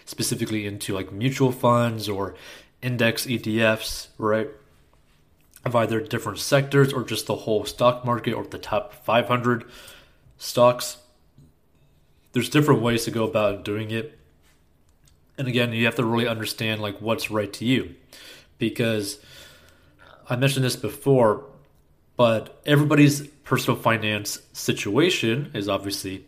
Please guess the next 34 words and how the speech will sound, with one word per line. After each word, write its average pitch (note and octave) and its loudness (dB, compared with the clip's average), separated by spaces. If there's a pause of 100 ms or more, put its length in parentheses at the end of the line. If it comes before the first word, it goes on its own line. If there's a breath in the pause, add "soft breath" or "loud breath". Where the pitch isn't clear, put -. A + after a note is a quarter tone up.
(100)
personal G#2 0
and G2 -10 (460)
very A#2+ 2
different A2+ 0
than A2+ -2
another G2 -4
person's, - -4 (100)
right? G2+ -2 (580 loud breath)
So, A2 -2
for A2 0
example, C3 0 (220 loud breath)
let's C3 4
say C#3 6
that B2+ 6
you're, B2 4
like, A#2 2
a A#2 2
young A#2 2
individual A2 2
and A#2 -2
you A2 -6
sa-, - -2 (160)
you A#2+ 0
happen A2+ 0
to A2 -6
have, A2 4
like, G#2 -2 (360 loud breath)
I A2 2
don't G#2 0
know, G2+ -4 (360)
two - 6
million B2+ 4
dollars, F2+ -2 (260)
right? A2 0